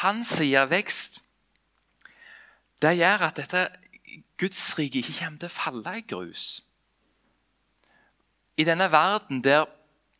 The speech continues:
spesielt i vår del av verden, der, der Guds rike ser så skrøpelig ut,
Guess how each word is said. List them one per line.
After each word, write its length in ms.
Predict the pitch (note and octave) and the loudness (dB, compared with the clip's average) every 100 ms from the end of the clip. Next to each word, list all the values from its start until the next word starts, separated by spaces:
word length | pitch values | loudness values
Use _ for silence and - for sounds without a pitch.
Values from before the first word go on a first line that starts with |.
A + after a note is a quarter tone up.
| _ _ - | _ _ -14
spesielt 540 | - C3 - D#3+ F#3 C3 | -4 0 4 4 2 -4
i 80 | A#2 | -2
vår 220 | D#3+ G3 C#3 | -2 0 0
del 160 | B2+ A#2+ | 0 0
av 80 | |
verden, 380 | A2 A#2 A#2 A#2 | 0 -2 -4 -4
der, 160 | C#3 D3 - - - - - _ | -2 -2 -6 -20 -20 -20 -20 _
der 160 | C3 C3+ | -4 -2
Guds 300 | D#3 D3+ - | -4 -6 -2
rike 220 | C3 A2+ D3 | 0 0 0
ser 220 | - C3 | -2 -6
så 160 | - B2+ | -8 -8
skrøpelig 640 | - A#2 F#2+ D#3+ E3 - | -4 -2 -2 -6 -14 -10
ut, 220 | F2 E2+ | -10 -10